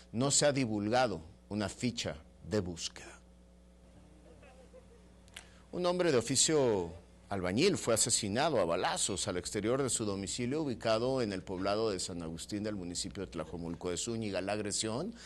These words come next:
catalogada como directa, fue reportada sobre las calles Laguna Madre y Lago Catemaco, punto donde llegaron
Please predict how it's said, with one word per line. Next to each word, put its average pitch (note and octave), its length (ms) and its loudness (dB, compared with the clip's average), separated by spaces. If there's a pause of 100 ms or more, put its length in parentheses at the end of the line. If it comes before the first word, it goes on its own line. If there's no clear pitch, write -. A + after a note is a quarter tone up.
(220)
catalogada A#2 680 -2
como F2+ 280 -8
directa, G2+ 420 -4
fue A#2+ 140 -8
reportada F#2+ 680 -6
sobre F2 260 -8
las D#2+ 220 -6
calles F#2+ 360 -2
Laguna F2 300 -2
Madre G2 520 0
y F2+ 300 -2
Lago F#2 380 -2
Catemaco, A#2+ 520 -4
punto F#3+ 280 0
donde C#3+ 240 2
llegaron C3 400 4